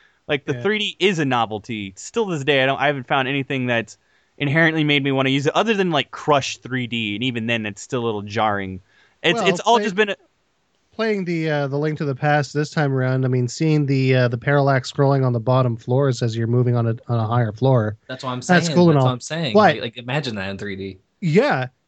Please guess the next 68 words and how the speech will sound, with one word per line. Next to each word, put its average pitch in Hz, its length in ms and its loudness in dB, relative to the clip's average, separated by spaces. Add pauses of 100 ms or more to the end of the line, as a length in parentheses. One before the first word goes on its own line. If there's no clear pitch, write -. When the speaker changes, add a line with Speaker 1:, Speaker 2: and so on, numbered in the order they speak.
(240)
Speaker 2:
I 190 200 0
Speaker 3:
Mm-hmm. 185 40 -10
Speaker 2:
can 202 120 0
Speaker 3:
Yeah, 165 180 -4
Speaker 2:
see 214 100 0
the 180 100 -6
Speaker 3:
totally. 180 180 2
Speaker 2:
use - 120 -4
of 160 100 -4
it 165 160 -2
because, 160 340 -2
like, 156 180 -2
you 202 60 -4
Speaker 3:
Yep. 170 60 -6
Speaker 2:
can 185 120 0
actually 180 280 -4
see 214 200 -4
the 202 120 0
shit 160 220 -4
that's - 160 -8
going 156 240 2
on 147 160 2
below 139 280 2
you, 151 200 4
and 131 100 2
you 131 80 0
can 131 160 0
make, 135 280 0 (120)
like, 131 300 -2
more 151 420 4
accurate 143 580 0
or 131 200 2
more 139 300 4
judgmental 127 640 -2
calls. 127 540 0 (360)
Oh, 160 380 4
is 135 160 0
this 175 200 0
hole 208 420 2
gonna 170 240 2
bring 175 200 2
me 175 60 2
where 175 200 2
I 175 40 2
wanna 175 220 2
go, 190 320 2
or 180 120 0
is 180 120 0
this 247 180 -2
hole 131 240 4
gonna 120 320 0
bring 123 240 -2
me 120 80 0
where 120 140 2
I 117 60 4
Speaker 3:
And, 117 80 2
Speaker 2:
wanna 117 180 0
go? 110 80 -2
Speaker 3:
and, 123 200 -2
and 123 240 -2
Speaker 2:
It's 175 120 4
Speaker 3:
in 214 40 8
Speaker 2:
not 196 100 6
Speaker 3:
worst 143 80 0
Speaker 2:
just 175 120 2
Speaker 3:
case 139 140 -6
Speaker 2:
texture 190 340 -2
anymore. 113 400 -2